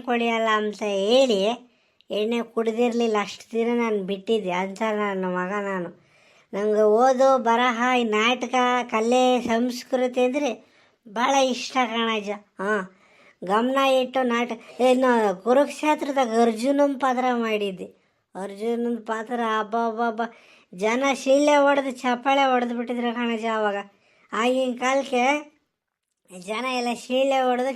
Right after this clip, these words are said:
ಚಪ್ಪಾಳೆ ತಟ್ಟಿದ್ರು. ಹಾಂ, ಯಾಕಂದರೆ ಅಷ್ಟು ಭಾವನಾತ್ಮಕವಾಗಿ ಮಾಡಿದ್ದೆ ನಾಟಕ ನಾನು. ರಾಮನ್ ಪಾತ್ರ ಕಣ್ಣಂಗೆ ನೀರು ಹಾಕ್ಬಿಟ್ಟಿದ್ರು ಜನ, ಹಂಗೆ ಮಾಡಿದ್ದೆ. ಆಹಾ, ಗೊತ್ತಾ ನಿಮಗೆ? ಅವೆಲ್ಲ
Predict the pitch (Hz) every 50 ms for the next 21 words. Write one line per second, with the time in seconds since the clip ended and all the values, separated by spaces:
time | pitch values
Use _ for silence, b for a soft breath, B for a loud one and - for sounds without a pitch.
0 | 254 - 240 220 214 - 247 240 247 240 233 - 233 226 220 240 226 202 185 196
1 | - _ - 202 226 262 - 185 - 214 - b b b b b b b b b
2 | b b b - 196 214 240 233 285 277 269 277 277 294 277 277 285 269 247 233
3 | - - - - - 285 277 247 196 185 202 202 208 220 240 254 262 262 262 262
4 | 262 247 240 - 269 269 262 262 254 254 254 254 254 240 233 220 220 220 226 220
5 | 226 214 214 226 220 214 208 196 196 190 190 - 208 202 208 202 202 196 185 185
6 | 185 b b b b b b b _ 196 180 185 196 202 226 240 247 247 240 233
7 | 226 220 226 214 214 226 220 240 240 233 220 226 226 - - 240 240 247 247 254
8 | 254 240 233 220 226 233 247 247 247 240 233 240 - _ - 233 220 226 233 220
9 | 220 220 226 214 202 196 208 208 208 208 214 208 - - 190 196 202 202 202 196
10 | 196 196 196 202 202 196 202 196 180 175 - - _ - 202 202 208 214 220 220
11 | 214 220 240 240 240 240 240 240 233 233 233 226 202 190 208 220 220 226 247 247
12 | 247 240 240 240 240 240 240 233 226 240 254 277 262 b b b b b b b
13 | b b b b b b - 180 151 147 180 196